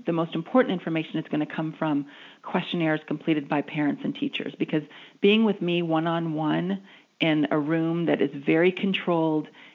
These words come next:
is not similar to the kinds of envi-, the kind of environment where a child is going to be doing homework and having to do class, having to do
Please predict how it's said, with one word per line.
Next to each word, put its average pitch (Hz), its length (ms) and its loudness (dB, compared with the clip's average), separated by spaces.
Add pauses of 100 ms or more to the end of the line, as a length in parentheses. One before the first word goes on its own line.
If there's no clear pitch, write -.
(160)
is 151 160 2
not 165 600 0 (440)
similar 170 320 2
to 160 140 -6
the - 80 0
kinds 156 460 0
of 147 120 0 (140)
envi-, 147 460 -2
the 165 80 0
kind 165 220 0
of 151 100 -2
environment 147 460 0
where 143 140 0
a 139 40 0
child 147 340 -2
is 143 120 -6
going 143 140 -2
to 139 60 -2
be 139 240 -2 (380)
doing 156 260 4
homework 147 580 0
and 135 360 0 (300)
having 151 300 0
to 151 80 -2
do 147 180 2
class, 151 300 -2 (640)
having 160 220 -2
to 135 80 -6
do 143 120 2